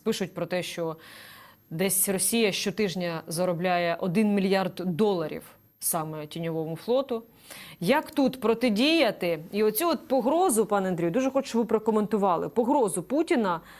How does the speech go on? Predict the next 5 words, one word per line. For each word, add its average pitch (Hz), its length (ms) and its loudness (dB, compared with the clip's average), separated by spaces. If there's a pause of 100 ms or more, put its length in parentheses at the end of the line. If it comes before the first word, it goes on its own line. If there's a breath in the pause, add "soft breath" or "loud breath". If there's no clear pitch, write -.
(240 loud breath)
про 220 540 2
відрізати 240 720 2
Україні 226 540 2
доступ 220 480 -2
до 202 420 0